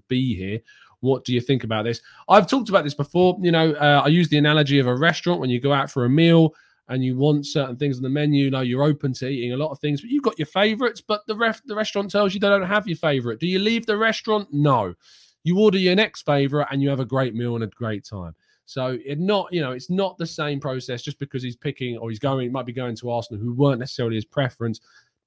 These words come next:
doesn't mean that he's obviously gonna not perform to a hundred percent.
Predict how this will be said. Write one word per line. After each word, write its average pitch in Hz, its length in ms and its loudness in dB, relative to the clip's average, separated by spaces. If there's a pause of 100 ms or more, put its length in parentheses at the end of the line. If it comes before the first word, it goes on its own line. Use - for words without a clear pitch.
doesn't 151 420 6
mean 135 520 4
that 98 140 -4
he's 113 240 -4
obviously 110 440 -4
gonna 104 180 -4
not 110 380 -4
perform 113 460 -10
to 110 140 -12
a 107 40 -8
hundred 110 360 -10
percent. 113 380 -6